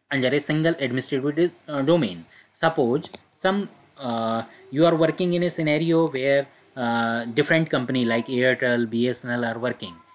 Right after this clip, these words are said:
So B-, uh, Airtel internally it will use to communicate between its network, it will use a I G P. But when it is communicating to B S N L or different domain,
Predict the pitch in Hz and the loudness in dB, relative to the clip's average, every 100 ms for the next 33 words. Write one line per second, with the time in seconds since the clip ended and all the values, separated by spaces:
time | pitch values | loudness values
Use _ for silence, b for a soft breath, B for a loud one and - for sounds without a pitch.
0 | b b _ 220 135 135 - 127 - 160 | b b _ 0 0 -4 -8 -18 0 4
1 | 196 220 220 220 - _ _ _ _ _ | 4 6 2 2 -4 _ _ _ _ _
2 | 151 143 180 208 208 233 226 - 151 170 | -4 2 4 4 4 2 0 -4 0 2
3 | 165 143 175 220 220 - _ _ _ _ | 2 0 2 2 0 -4 _ _ _ _
4 | 180 147 123 135 175 185 160 151 165 160 | -4 0 0 2 2 2 0 -2 -2 0
5 | 147 180 180 170 165 185 185 131 143 143 | -2 -2 -2 -2 0 0 0 -4 -4 -2
6 | 143 147 175 160 156 180 156 90 - _ | -2 0 2 2 2 -2 -4 -8 -14 _
7 | _ 120 185 - 117 208 190 165 185 160 | _ -2 -2 0 0 2 0 0 0 0
8 | 139 143 156 151 190 185 208 214 156 175 | 0 0 -2 -2 -2 -2 -4 0 2 2
9 | 180 180 101 80 - - - 127 151 120 | 2 0 -2 -6 -18 -16 -2 -2 0 -2
10 | 123 151 160 160 139 175 180 110 | -2 0 0 0 0 2 2 0